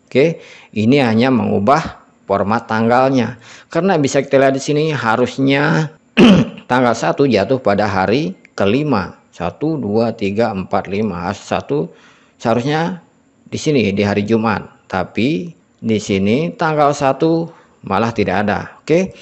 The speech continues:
jadi untuk mengatasi masalah ini, kita akan edit kembali fungsi ini. Kita akan gunakan saja yang di sini supaya lebih jelas. Kita kurangi dengan yang ini, hari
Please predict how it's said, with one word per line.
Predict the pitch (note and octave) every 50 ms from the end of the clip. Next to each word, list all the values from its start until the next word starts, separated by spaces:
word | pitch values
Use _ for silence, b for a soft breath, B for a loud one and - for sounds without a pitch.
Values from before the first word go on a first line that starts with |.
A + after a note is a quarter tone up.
| B B B B B
jadi | A#2 A#2+ A#2+ B2
untuk | B2 A#2 - A2+
mengatasi | G2+ G#2+ G#2+ G#2 F#2+ F2+ - G#2+
masalah | G2 F#2+ - F#2+ F#2+ G2 F#2+
ini, | G2 G2 G#2 B2 D#3 F3+ F#3 F3+
kita | - A2+ G#2 - - G#2+ F2+ F#2 G2+
akan | - - A#2 C3 D#3 F3+ F#3 E3+ D#3+ - _ _ _ _ _
edit | C3+ D3+ D3 C#3 - -
kembali | - A#2 G#2+ G2+ F#2 F#2 F#2 F#2+ A#2+ D#3+ F3 - -
fungsi | _ G#2+ G2+ G2+ G2 - - F#2+ G2+ G2
ini. | G2 A#2+ D#3 F3 D#3 C#3+ _ _ _ _ _ _ _
Kita | _ - - - F3
akan | - G2+ G#2 F2
gunakan | F#2+ G2 F2+ F2 F#2 F2+
saja | - G2 G2 G2+ G#2 G2
yang | E2+ E2+
di |
sini | - - F2 G#2+ C#3 D3+
supaya | - - - - F2+ F2+ F#2
lebih | F2+ F#2 F#2+
jelas. | F#2 F#2 F2 F#2+ G2+ D#3 - - - _ _ _ _
Kita | - - E3+ E3+ - F3+ D#3 D3 F3 F#3 F#3 F#3 - - _ _ _ _ _
kurangi | - D3 C#3+ C#3+ C3+ B2+ B2 C3 C#3 D3 D#3+ E3+ F3 F3
dengan | D3+ A#2 A#2 G#2+ G#2+ G#2+ A2 A#2 B2+ C#3+ D3+ D3+ D#3 D#3 D#3 - - _ _ -
yang | A2+ G#2+ G#2+ A2+
ini, | A#2+ A2+ G2+ F#2 - - _ _ _ _ _ -
hari | - F2+ G2+ G#2 G2+ G#2+ A#2 C#3+ D#3 E3 F3+ F3